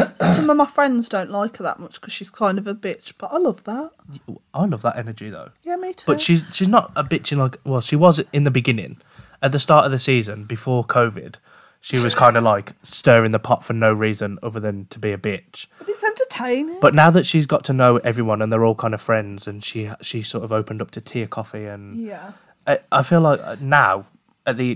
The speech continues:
Speaker 2: towards the end of the series, I start to, I, I do really like Ahura.
Speaker 1: But, um,
Speaker 2: I feel
Speaker 1: it's
Speaker 2: like we
Speaker 1: like
Speaker 2: would be good friends as well.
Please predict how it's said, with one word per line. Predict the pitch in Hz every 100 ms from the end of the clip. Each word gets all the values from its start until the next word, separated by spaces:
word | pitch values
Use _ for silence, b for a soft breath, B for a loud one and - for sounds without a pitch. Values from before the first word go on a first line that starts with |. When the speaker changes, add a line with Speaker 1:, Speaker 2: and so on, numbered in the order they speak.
| 120
Speaker 2:
towards | - 127 120
the | 123
end | 113 110
of | 104
the |
series, | - 101 104 101
I | 104
start | - 110 -
to, | 104 113
I, | 110 107 113
I | 110 107
do | 107 104
really | 101 101
like | 98 98 -
Ahura. | 107 82 - - _ _ _ -
Speaker 1:
But, | 285 -
um, | 294 294 277 233 - _ _ _ -
Speaker 2:
I |
feel | 175 262
Speaker 1:
it's | 131
Speaker 2:
like |
we | 131
Speaker 1:
like |
Speaker 2:
would | 120
be | 120
good | 117 110
friends | 107 104 101
as | 110
well. | 107